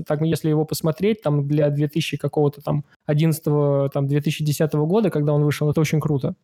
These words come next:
Это, конечно, не Pixar, но, знаешь, за оте-, за отечественную мультипликацию не стыдно в данном сл-, в данном случае.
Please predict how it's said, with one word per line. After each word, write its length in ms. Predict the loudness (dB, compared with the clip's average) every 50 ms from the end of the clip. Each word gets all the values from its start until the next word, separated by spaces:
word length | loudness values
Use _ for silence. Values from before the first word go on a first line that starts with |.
| -10 -4 -2
Это, 160 | 0 0 2
конечно, 300 | 2 2 2 2 2 2
не 100 | 2 2
Pixar, 320 | 0 0 0 0 2 2
но, 220 | 4 4 2 2 2
знаешь, 240 | 2 2 2 2
за 100 | 2 0
оте-, 220 | 0 0 0 0 -2
за 340 | 0 -2 0 0 2 2 2
отечественную 600 | 2 0 -2 -2 -2 -4 -4 -2 0 0 2 2
мультипликацию 680 | 2 0 0 -2 -2 -2 0 0 0 0 0 0 2
не 140 | 2 2 2
стыдно 380 | 0 0 -2 -2 0 0 0 0
в 220 | -2 -4 -6 -2
данном 300 | 0 2 2 2 0 -2
сл-, 200 | -4 -4 -2 -2
в 80 | 0 2
данном 240 | 2 2 2 0
случае. 340 | 0 -2 -4 -4 -4 -6 -8